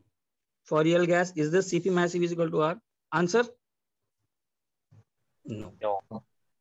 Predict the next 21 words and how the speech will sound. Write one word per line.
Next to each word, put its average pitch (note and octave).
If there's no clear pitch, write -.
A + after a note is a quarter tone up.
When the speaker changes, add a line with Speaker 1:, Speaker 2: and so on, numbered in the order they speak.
Speaker 1:
बस, -
अलग G#3
बात G3+
है, A3
language G#3+
में A3
चीजों D#3+
को D3+
जान C3
लो, E3
आएगा G#3
तो G3+
तुमसे F#3
ideal D#3+
gas C#3+
ही A#3
ninety C#3
nine D3
of A#2+
the A2
year, -